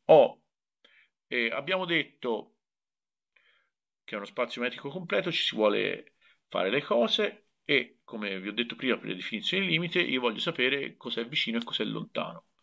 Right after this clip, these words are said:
E in una variabile abbastanza facile dire, abbiamo gli intervallini, dobbiamo generalizzare gli intervalli a più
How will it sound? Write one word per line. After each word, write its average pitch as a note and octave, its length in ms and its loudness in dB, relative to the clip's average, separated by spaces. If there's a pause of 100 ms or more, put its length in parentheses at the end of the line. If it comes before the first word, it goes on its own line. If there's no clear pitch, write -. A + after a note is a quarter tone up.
(1080)
E B2 80 2
in A#2+ 80 6
una C#3 140 2
variabile B2+ 420 2
abbastanza A#2 440 -8
facile E3 520 0
dire, F#2+ 1400 -8 (140)
abbiamo G2+ 320 -4
gli G#2 60 -6
intervallini, F3 580 0
dobbiamo D3+ 380 0
generalizzare C3+ 580 0
gli C#3 60 -4
intervalli A2+ 580 -2
a A2+ 80 -4
più F#2+ 260 -12